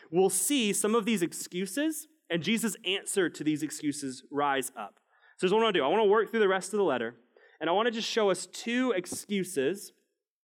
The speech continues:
we give for why we don't engage in the open doors of the gospel around us, and then two answers Jesus gives to those excuses. All right, number one, excuse number one, I'm too weak to share the gospel.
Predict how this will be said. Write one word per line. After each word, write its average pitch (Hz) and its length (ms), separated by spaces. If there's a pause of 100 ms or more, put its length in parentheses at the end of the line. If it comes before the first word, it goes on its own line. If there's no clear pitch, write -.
(300)
we 208 220
give 147 340
for 160 140
why 156 180
we 170 100
don't 160 180
engage 139 400
in 139 60
the 135 120
open 143 260
doors 127 420 (760)
of 127 100
the 135 80
gospel 131 460
around 123 420
us, - 360
and 139 100
then 135 80
two 160 200
answers 135 420
Jesus 120 300
gives 120 260
to 139 140
those 123 180
excuses. 104 500
All 110 60
right, 147 160
number 175 160
one, 120 240 (640)
excuse 180 260
number 165 200
one, 117 260 (380)
I'm 143 160
too 202 560 (100)
weak 131 440 (280)
to 143 60
share 127 500 (140)
the 110 80
gospel. - 340